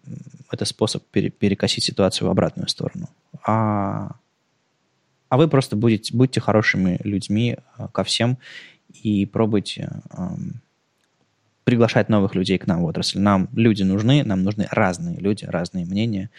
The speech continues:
Мне кажется, мы от, мы, мы от всего этого очень сильно выиграем.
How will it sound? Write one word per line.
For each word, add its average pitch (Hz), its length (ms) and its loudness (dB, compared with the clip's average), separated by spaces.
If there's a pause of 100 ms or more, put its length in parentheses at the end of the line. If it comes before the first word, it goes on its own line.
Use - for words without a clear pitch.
(400)
Мне 110 100 -4
кажется, - 240 -2
мы 98 100 0
от, - 180 -6
мы, 90 120 -4
мы 95 280 -2
от 87 100 -6
всего 92 300 -4
этого 87 580 -4
очень 92 240 -6
сильно 92 300 -4
выиграем. 85 480 -6